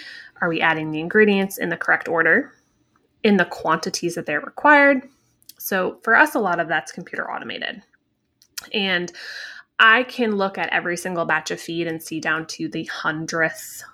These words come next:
of a pound what the inclusion of, of that specific ingredient. Uh,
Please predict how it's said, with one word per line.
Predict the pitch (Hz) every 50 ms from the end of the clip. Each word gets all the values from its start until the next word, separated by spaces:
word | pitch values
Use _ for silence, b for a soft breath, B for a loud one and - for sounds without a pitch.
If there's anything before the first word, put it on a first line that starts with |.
| _ _ _ _ _ _ _ _ _ _ -
of | 180 165 160
a | 160 160
pound | - - 170 165 165 165 165 180 202 226 - - - _ -
what | 190 170 170 -
the | 170
inclusion | 160 160 165 - - 165 160 165 - 180 175
of, | 175 180 175 - - -
of | - 175 156 147
that | 160 - - -
specific | - - 170 - - 165 - 170 - -
ingredient. | - 170 175 - 247 262 254 254 247 240 233 - - - B B B B B B B B B B
Uh, | - 165 160 156